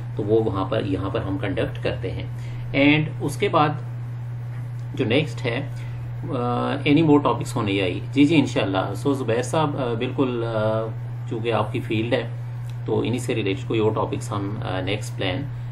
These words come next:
कर सकते हैं। और, अ, दूसरी बात यह है कि, अ, सारी recording इंशाल्लाह वो YouTube channel पे आ जाएगी, वहाँ से भी आप इसको दे सकते हैं।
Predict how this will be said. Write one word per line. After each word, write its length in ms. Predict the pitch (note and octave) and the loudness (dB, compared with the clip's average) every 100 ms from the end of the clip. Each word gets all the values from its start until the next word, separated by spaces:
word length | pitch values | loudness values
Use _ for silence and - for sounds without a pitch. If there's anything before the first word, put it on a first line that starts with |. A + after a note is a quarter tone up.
| - - | -8 -2
कर 100 | A2 | 0
सकते 360 | - - - - | 2 0 -2 -4
हैं। 280 | E2 - - - - - - A2 | -4 -4 -6 -8 -8 -8 -4 2
और, 340 | G#2+ A2 A2 | 4 6 6
अ, 1200 | A2 G#2+ A2 G#2+ G#2 - - - - - - - - | 6 4 4 2 -2 -6 -8 -8 -8 -8 -8 -6 -4
दूसरी 300 | A2 - F3 | -4 -2 2
बात 240 | F3 D#3+ | 2 4
यह 160 | D3+ D#3 | 2 2
है 80 | |
कि, 300 | D3+ D3+ C#3+ | 2 2 4
अ, 140 | C#3+ B2 | 2 -2
सारी 340 | A#2 G#2+ B2 | -2 0 2
recording 400 | C#3+ - A2 B2 | 0 0 0 0
इंशाल्लाह 360 | A#2+ A2+ A#2+ A#2+ | -4 -4 -2 0
वो 140 | A2+ | 0
YouTube 360 | A2+ A2 A#2+ A#2 | 0 -2 -4 -2
channel 240 | A#2+ A2+ | 0 0
पे 120 | A#2 A2 | 0 0
आ 140 | A2 | 0
जाएगी, 420 | A2+ C#3 A#2 B2+ | 0 -2 -2 -4
वहाँ 220 | C3+ A#2+ | -4 -4
से 120 | - A#2+ | -6 -2
भी 80 | |
आप 140 | B2 - | 0 -2
इसको 180 | - - | -6 -4
दे 160 | G#2 | -2
सकते 320 | A2 - - | -2 -4 -4
हैं। 140 | A#2+ | -6